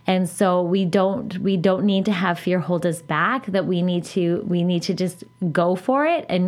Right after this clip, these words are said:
and it's the doing of things, and it's the going into facing the fear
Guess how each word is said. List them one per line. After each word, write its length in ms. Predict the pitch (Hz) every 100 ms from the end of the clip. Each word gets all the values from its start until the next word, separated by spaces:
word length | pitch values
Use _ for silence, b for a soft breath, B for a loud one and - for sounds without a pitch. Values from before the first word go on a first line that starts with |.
| -
and 220 | 180 180
it's 160 | 175 -
the 160 | -
doing 720 | 170 147 226 247 196 160 175 208 B B B
of 220 | 196 175
things, 420 | - 202 180 180
and 100 | 165
it's 220 | 180 165 -
the 160 | 180
going 380 | 151 180 175 180
into 600 | 202 202 220 220 208 180
facing 540 | 165 185 190 226 220 185
the 80 |
fear 520 | 175 - 170 160 156